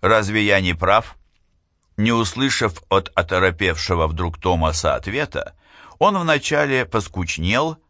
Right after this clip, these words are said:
а затем и помрачнел. "У вас ко мне все?"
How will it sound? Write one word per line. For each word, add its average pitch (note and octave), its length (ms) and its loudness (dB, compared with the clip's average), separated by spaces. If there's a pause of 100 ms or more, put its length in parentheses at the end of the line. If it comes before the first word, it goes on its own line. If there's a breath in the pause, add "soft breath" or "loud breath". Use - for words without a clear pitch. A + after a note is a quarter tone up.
(200)
а G#2+ 140 4
затем G#2+ 420 0
и C3+ 60 -2
помрачнел. A#2+ 840 -2 (760)
"У A2+ 140 2
вас G#2+ 300 4
ко G2 160 0
мне F#2+ 260 0
все?" G#2 400 0